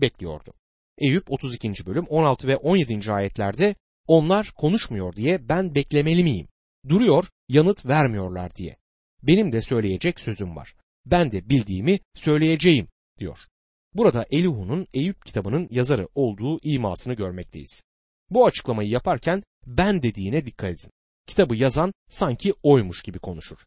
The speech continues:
Eyüp otuz ikinci bölüm on sekizinci ayette, "Çünkü içim dolu, içimdeki ruh beni zorluyor."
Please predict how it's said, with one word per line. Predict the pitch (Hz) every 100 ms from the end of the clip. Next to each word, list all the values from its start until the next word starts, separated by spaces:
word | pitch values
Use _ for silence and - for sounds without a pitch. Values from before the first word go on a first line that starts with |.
| _ _ _ _ _ -
Eyüp | 127 107 -
otuz | 139 117
ikinci | - 110 104 90
bölüm | 131 196
on | 170
sekizinci | 147 113 104 101 110
ayette, | 101 101 - 190 202 _ -
"Çünkü | 226 214 202
içim | - - 131 95
dolu, | 101 143 208 _ _
içimdeki | - - 123 95 -
ruh | 90 185 190 -
beni | 113 139
zorluyor." | 117 117 123 151 104